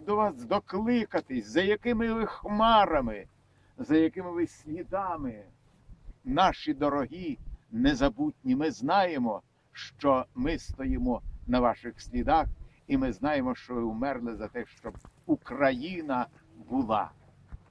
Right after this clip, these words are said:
Єдине, що залишається, це справді все робити, щоб їхні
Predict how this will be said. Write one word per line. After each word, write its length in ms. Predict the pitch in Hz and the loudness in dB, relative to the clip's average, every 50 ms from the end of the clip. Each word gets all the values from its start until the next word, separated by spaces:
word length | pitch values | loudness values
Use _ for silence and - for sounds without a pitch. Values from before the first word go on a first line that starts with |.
| _ _ _ _ _ _ _ _ _ - - | _ _ _ _ _ _ _ _ _ -8 4
Єдине, 500 | 139 156 160 185 208 208 185 165 151 - | 6 6 8 8 6 4 4 0 -2 -4
що 180 | - - 131 | -4 0 2
залишається, 840 | - 135 123 123 117 - 131 127 123 120 113 107 - - 98 92 85 - - - - _ _ _ _ | 4 4 4 2 0 -4 -2 -2 -2 -2 -4 -8 -6 -6 -6 -6 -6 -10 -16 -20 -20 _ _ _ _
це 120 | 131 120 | -10 -10
справді 800 | - - - - - 151 143 147 143 123 104 - 95 95 92 - _ _ - _ _ _ _ 117 | -10 -10 -14 -10 -8 -6 -4 -4 -4 -4 -4 -8 -12 -14 -14 -16 _ _ -20 _ _ _ _ -16
все 380 | - - - - 151 185 196 | -14 -14 -2 4 6 8 8
робити, 600 | 175 175 165 143 165 151 139 - - 110 104 - - _ _ _ _ | 8 6 6 6 4 4 4 2 -2 -6 -8 -8 -10 _ _ _ _
щоб 320 | - - - 135 110 123 | -18 -6 -6 -4 -4 -2
їхні 460 | 139 135 - - - 135 131 120 120 | -2 -2 -2 -4 -4 -2 0 0 -2